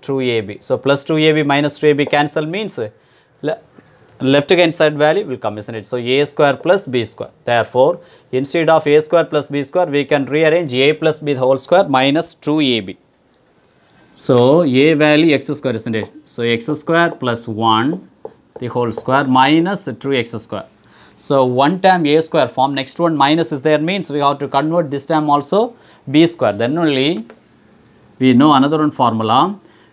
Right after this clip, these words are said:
A square minus B square is equal to A plus B into A minus B. So how to model it for x square term? X square plus one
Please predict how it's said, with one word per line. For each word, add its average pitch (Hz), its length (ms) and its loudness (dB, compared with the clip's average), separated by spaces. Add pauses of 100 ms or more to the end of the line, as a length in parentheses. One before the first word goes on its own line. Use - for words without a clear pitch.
A 135 180 0
square 160 260 -2
minus 147 400 0
B 147 160 0
square 151 240 -2
is 139 100 -6
equal 143 300 -2
to 156 80 -2
A 143 220 2
plus 160 280 -2
B 143 240 2
into 151 480 -2 (400)
A 143 160 2
minus 131 400 0
B. 110 180 -14 (640)
So 139 480 0
how 147 240 4 (100)
to 160 500 0 (840)
model 143 240 4
it 147 120 2
for 143 320 0 (720)
x 135 180 -6
square 151 360 0
term? 143 320 -2 (880)
X 123 300 -2
square 175 540 0
plus 123 380 -4
one 120 640 -2